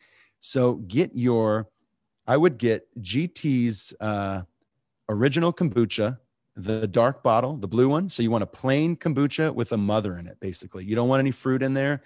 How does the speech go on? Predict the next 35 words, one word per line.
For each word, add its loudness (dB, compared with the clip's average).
and -4
you -2
want 0
a 0
little 2
bit 0
of -2
a -2
mother 0
forming. -6
So 2
I 2
get, 0
like, -4
four 0
of 0
those 0
G -6
T -6
kombuchas. -8
And -4
then -2
I -6
pour -2
one 4
of 0
the, 0
uh, 0
kombuchas -2
into 2
the -4
jar 4
with 0
the -6
ormus, -2